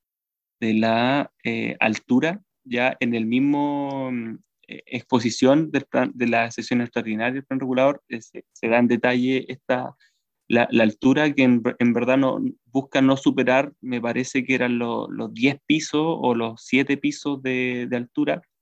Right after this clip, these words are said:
de los edificios en la zona centro. La idea es densificar, buscar un modelo ca-, eh, caminable, eh, desarrollar nodos,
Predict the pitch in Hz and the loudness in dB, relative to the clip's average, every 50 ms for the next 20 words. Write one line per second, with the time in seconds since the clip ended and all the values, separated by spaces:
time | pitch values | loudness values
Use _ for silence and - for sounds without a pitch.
0 | _ _ - 117 120 123 120 120 120 131 127 - 139 127 123 120 - 131 120 123 | _ _ -4 -2 0 2 0 2 2 0 0 0 0 0 0 -2 -2 -4 -4 -4
1 | 123 - - 156 156 156 - 160 160 170 - _ _ - - _ _ _ _ _ | -4 -4 -6 -6 -6 -6 -8 -8 -8 -8 -10 _ _ -20 -20 _ _ _ _ _
2 | - 120 113 113 120 123 120 113 110 120 117 113 110 - 120 117 - 117 101 - | 0 2 2 4 4 4 4 4 2 2 0 0 0 -2 -2 -2 0 -2 -2 0
3 | - 120 131 147 - - - - _ - 131 - - _ - 123 123 123 120 117 | 2 2 2 2 0 -2 -8 -12 _ -20 -20 -20 -8 _ -2 0 0 0 0 0
4 | 117 117 120 120 117 117 117 113 113 113 110 110 110 - - _ _ _ - 113 | -2 -2 -2 0 0 -2 -2 -2 -2 -4 -4 -6 -6 -8 -12 _ _ _ -2 -2
5 | 107 - _ - 120 113 113 110 110 101 - 120 117 113 110 110 120 127 143 156 | -2 -2 _ -2 0 0 0 0 -2 -2 -2 -2 -2 0 0 0 0 0 0 0
6 | 170 170 180 196 208 196 196 175 _ - 123 113 113 113 113 110 110 110 113 - | -2 -4 -4 -6 -10 -12 -16 -18 _ -6 -4 -2 -2 -2 -2 -2 -4 -4 -6 -10
7 | - _ _ _ _ _ _ _ _ _ _ _ _ _ _ _ _ _ _ _ | -14 _ _ _ _ _ _ _ _ _ _ _ _ _ _ _ _ _ _ _
8 | _ _ _ _ - - - - 120 123 120 - 139 123 - 120 117 120 117 120 | _ _ _ _ -20 -20 -8 -4 -2 -2 0 0 0 2 2 2 4 4 2 0
9 | - - - _ _ _ _ _ - 117 127 151 - 185 190 - - - - _ | -2 -6 -16 _ _ _ _ _ 2 4 4 4 2 0 -4 -6 -8 -18 -20 _